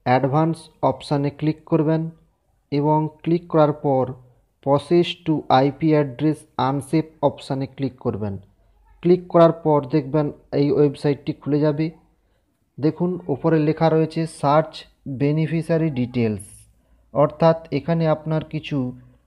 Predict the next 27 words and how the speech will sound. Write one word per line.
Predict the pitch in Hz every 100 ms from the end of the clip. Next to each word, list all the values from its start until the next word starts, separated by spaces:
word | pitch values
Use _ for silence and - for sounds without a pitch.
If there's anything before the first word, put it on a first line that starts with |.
| _ -
ডিটেলস | 117 151 156 170 170 -
লাগবে | 143 147 143 143 160 165 - _ _ _ -
যা | 107 156 151
আপনাকে | - 127 127 135 135 147
পূরণ | - 127 123
করতে | 123 113 - 120
হবে। | 107 101 95 - _ _ _ _ _
দেখুন, | 117 160 175 175 175 -
ওপরেই | 135 151 160 160
সিলেক্ট | - 156 160 -
রয়েছে | 151 151 156
search | 147 - 127 143 - 135
by | 135 135 131 127
name | 147 160 165 - - _ _
or | 131 135 131 120 123
ration | 131 - 151 147
card | 123 117 113 107
number। | 107 107 101 - _ _ _ _ 127
নেম, | 135 160 165 - - _ -
নেমেই | 135 151 165 175
সিলেক্ট | 175 160 160
করা | 165 160
রয়েছে, | 156 160 170 170
নেমেই | 139 147 147
সিলেক্ট | - 139 -
করা | 143
থাকবে। | 131 135 131 135 147